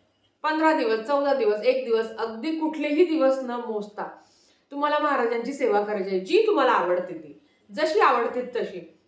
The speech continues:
संकल्पयुक्त करणार असेल तर काही नियम असतात. आता नियम म्हणजे काय, तर अर्थात तुम्ही महाराजांची सेवा करता संकल्पयुक्त, तर मांसाहार वर्ज आणि परान्न वर्ज ह्या दोन गो-, गोष्टीचं तुम्हाला पालन करायचं असतं. पण ज्यांना फक्त सेवा करायची आहे, की "महाराज मला काही नको",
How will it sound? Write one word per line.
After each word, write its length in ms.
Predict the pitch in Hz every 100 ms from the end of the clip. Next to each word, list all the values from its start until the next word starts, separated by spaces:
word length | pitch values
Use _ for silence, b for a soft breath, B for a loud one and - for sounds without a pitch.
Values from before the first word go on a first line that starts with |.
| _
संकल्पयुक्त 720 | - 208 208 233 294 302 294
करणार 380 | 311 311 311 320
असेल 300 | 320 349 330
तर 60 | 381
काही 320 | 370 294 311
नियम 300 | 294 220 175
असतात. 280 | 160 - - - b b b 151
आता 220 | 196 214
नियम 340 | 196 233 320
म्हणजे 300 | 320 285 294
काय, 260 | 294 190 180
तर 40 | 240
अर्थात 400 | 226 - 269 269
तुम्ही 160 | 262
महाराजांची 540 | 262 247 233 226 240 262
सेवा 260 | 262 226
करता 300 | 226 233 233
संकल्पयुक्त, 720 | 226 208 196 220 220 233 226 233
तर 80 | 233
मांसाहार 580 | 226 202 202 247 - 240
वर्ज 300 | 254 240 - - - B B B -
आणि 180 | 220
परान्न 480 | 262 262 226 202 196
वर्ज 320 | 262 294 - 175 - B B 208
ह्या 180 | 226
दोन 340 | 226 233 233 226
गो-, 360 | 208 - -
गोष्टीचं 420 | 196 208 - - 220
तुम्हाला 300 | 208 202 277
पालन 420 | - 214 208 214
करायचं 320 | 180 160 160
असतं. 300 | 160 160 165 - b b b _ -
पण 160 | 302
ज्यांना 300 | 311 320 370
फक्त 380 | 381 392 392 440
सेवा 340 | 466 403 302
करायची 360 | 285 269 233 233
आहे, 100 | 233
की 100 | 220
"महाराज 360 | 269 254 302 311
मला 140 | 320
काही 240 | 311 240
नको", 480 | 311 285 - - -